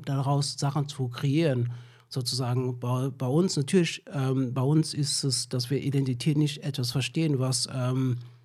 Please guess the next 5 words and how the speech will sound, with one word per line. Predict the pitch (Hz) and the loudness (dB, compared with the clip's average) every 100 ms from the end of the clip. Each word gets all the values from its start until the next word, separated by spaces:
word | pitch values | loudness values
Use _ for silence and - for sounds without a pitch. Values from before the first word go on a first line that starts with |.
| _ _ - | _ _ -6
mir, | 139 135 127 - | -2 -2 -2 0
also | 135 | 2
dass | 143 143 - - _ | 4 4 0 -8 _
Identität | - 135 131 127 185 175 | 2 4 4 4 4 4
etwas, | 147 139 131 - - | 2 0 0 0 -2